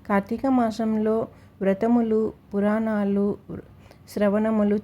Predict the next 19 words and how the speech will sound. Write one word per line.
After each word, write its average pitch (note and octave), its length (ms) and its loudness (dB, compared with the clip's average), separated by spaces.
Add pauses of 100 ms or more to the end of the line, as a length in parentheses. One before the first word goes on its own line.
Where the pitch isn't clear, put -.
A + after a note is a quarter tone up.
చేసిన G#3 360 -2
వారి F#3+ 540 -4 (360)
ఇహాపర G3+ 760 0
సుఖములు G3+ 480 -2
పొందగలరు, G3 960 0
ఐశ్వర్యముతో G3+ 1040 -4
సిద్ధిస్తారు. F#3+ 1040 -4 (540)
ఇట్లు G3+ 340 -2
స్కంద G3 420 -2
పురాణాంతర్గత G3+ 1200 0
విశిష్ట G3 540 -2
ప్రోక్త G3 560 -4
కార్తీక F#3+ 520 -4
మహత్య G3+ 500 -2
మందలి G3 580 0 (380)
సదామాధ్యాయము G3 1200 -2 (240)
పదవ G#3 340 0
రోజున F#3+ 580 -2 (560)
పారాయణము G3+ 800 -2